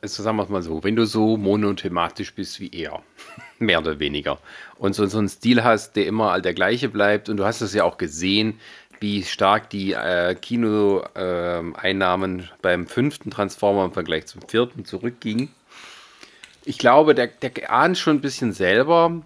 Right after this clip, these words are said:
dass seine Art, Kino zu machen, sich bald erschöpft für ein Kinopublikum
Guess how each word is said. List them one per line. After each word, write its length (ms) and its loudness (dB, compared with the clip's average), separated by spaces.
dass 240 -6
seine 440 4
Art, 260 4
Kino 360 0
zu 160 -4
machen, 440 0
sich 380 -4
bald 300 2
erschöpft 520 -2
für 220 0
ein 220 -4
Kinopublikum 1000 -2